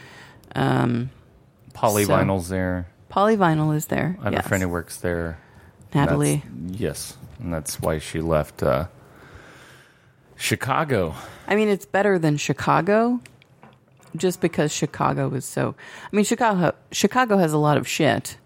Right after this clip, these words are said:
Speaker 2: Mm-hmm.
Speaker 1: um, but it also has a lot of shit.
Speaker 2: Gotcha.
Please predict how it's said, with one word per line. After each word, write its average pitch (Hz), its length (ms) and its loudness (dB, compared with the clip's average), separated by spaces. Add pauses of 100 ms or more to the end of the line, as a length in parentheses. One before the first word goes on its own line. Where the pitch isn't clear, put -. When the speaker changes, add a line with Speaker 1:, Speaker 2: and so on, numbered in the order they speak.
(140)
Speaker 2:
Mm-hmm. 87 440 -2
Speaker 1:
um, 131 340 4
but 156 120 2
it 156 200 2 (160)
also 156 300 -2
has 147 180 -2
a 131 40 -6
lot 127 200 0
of - 80 -12
shit. - 480 -6 (440)
Speaker 2:
Gotcha. - 120 -10